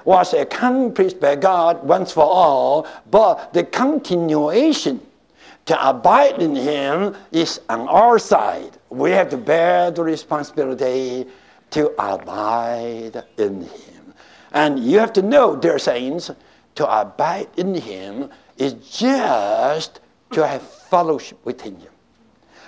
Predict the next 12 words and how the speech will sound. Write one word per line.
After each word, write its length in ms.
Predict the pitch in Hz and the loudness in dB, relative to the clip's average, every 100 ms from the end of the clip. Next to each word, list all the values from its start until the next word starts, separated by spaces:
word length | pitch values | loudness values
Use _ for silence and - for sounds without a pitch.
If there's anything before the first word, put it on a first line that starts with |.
| - | -2
And 320 | 143 151 143 | 0 0 2
this 280 | 254 294 226 | 4 4 2
needs, 580 | 190 226 151 123 143 - - _ _ - | 0 0 0 -2 -4 -8 -18 _ _ -6
on 120 | 147 | -4
the 100 | 147 | 0
negative 360 | 202 220 185 160 | -2 0 -2 0
side, 560 | 165 139 135 147 151 - _ - - | 0 2 2 0 -4 -12 _ -20 -12
to 100 | 127 | -10
deal 540 | 113 151 160 160 156 | -4 0 4 4 4
with 180 | 147 143 | 2 -2
through 180 | - 131 | -2 -2
sin. 380 | - 165 120 | -2 -4 -4